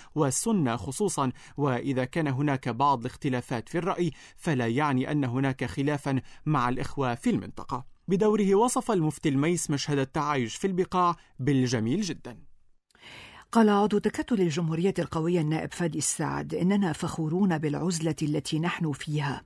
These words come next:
Speaker 2: أضاف في حديث لل إل بي سي: "أصبحت الصورة واضحة، فهم طابخين سوا."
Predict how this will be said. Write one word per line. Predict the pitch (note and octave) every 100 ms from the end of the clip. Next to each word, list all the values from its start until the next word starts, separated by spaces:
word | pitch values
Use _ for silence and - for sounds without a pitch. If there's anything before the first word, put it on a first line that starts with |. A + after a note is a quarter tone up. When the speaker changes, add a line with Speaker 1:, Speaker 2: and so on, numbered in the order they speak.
| _ -
Speaker 2:
أضاف | D3+ D#3+ E3+
في | D3 D3
حديث | - C#3 E3 E3
لل | D3+ C#3 D3 C#3+ C#3+ D3
إل | - D#3+
بي | D3+
سي: | - - G3 G#3 - - - -
"أصبحت | F3+ D#3 D3+ - E3
الصورة | D#3+ - A3 A3 F#3
واضحة، | G3+ F3 D#3 C#3+ C#3+ - - - _ _
فهم | - D3 C3+ F3 D3 C3+ -
طابخين | F3 E3+ - C4 B3+ G3
سوا." | - F3 -